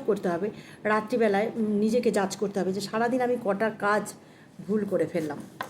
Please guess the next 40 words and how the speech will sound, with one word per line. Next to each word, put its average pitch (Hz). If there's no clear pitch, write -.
এই, 240
এই, 254
এইটাকে 254
যদি 254
আমি 247
বিচার 226
করতে 240
পারি 196
যে 208
পরের 208
দিন 240
আমি 240
না 285
সতর্ক 240
থাকবো 208
যে 208
এই 240
যে 269
আমি 240
ভুল 240
কাজগুলো 185
করেছি, 175
এই 233
কাজটা 190
কিন্তু 208
আমি 180
আর 175
করব 156
না। 143
তো 262
এইটা 262
থেকে 277
যখনই 240
আমি 269
নিজেকে 233
চেক 269
দিতে 208
থাকবো, 190
তখনই 214
দেখবে 196